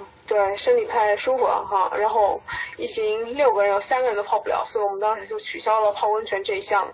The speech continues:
活动。在腾冲一定要感受的就是泡温泉。呃，如果你不想在热海泡，觉得这个是景点不太舒服，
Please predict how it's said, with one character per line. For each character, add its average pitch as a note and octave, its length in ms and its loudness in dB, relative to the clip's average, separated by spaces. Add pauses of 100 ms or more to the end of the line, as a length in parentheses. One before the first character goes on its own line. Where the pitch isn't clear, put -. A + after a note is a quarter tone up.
活 F#3+ 280 -6
动。 G3 180 -2 (540)
在 A#3 240 2
腾 A3 260 -6
冲 B3+ 320 0 (440)
一 A#3+ 140 0
定 D4+ 120 -2
要 C#4+ 160 4
感 A#3 200 0
受 A3+ 120 -2
的 G#3 100 0
就 G#3 80 -4
是 G3+ 80 -2
泡 G3+ 160 2
温 G3 200 -4
泉。 - 240 -6 (1700)
呃， G3+ 300 0
如 G3+ 180 -2
果 D4 140 2
你 A#3 80 -2
不 - 80 -8
想 A3+ 180 0
在 A3+ 120 2
热 D4 140 0
海 - 160 0
泡， G3+ 220 0
觉 G#3+ 100 -4
得 A3 40 -4
这 B3+ 80 -4
个 C4 60 0
是 A#3+ 100 -4
景 G3+ 240 -4
点 A#3+ 180 -2
不 - 80 -10
太 G#3+ 140 0
舒 B3 220 0
服， - 200 -4